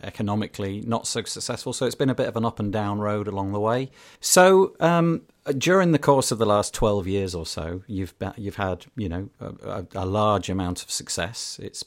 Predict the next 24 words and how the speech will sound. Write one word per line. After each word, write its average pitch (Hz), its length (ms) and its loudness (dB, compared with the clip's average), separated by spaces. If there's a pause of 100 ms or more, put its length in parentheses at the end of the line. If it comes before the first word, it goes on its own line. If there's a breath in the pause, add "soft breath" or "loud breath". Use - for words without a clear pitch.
(100)
gone, 87 460 -6
um, 90 240 -8
from 90 240 -6
strength - 500 -4
to 98 100 -12
strength, 95 440 -10 (400 loud breath)
and 98 160 0
yet 104 180 0
you've 98 140 -6
decided 113 480 0
to 107 100 -8
start 101 300 -2
this - 140 -6
completely 120 800 -6
different 95 380 -4
company. 95 540 -4 (520 loud breath)
Did 165 280 2
you 175 440 0
sell 160 840 0
your 127 680 2
web 117 280 0
design 90 520 0
business, 85 720 -4
um, 90 540 -4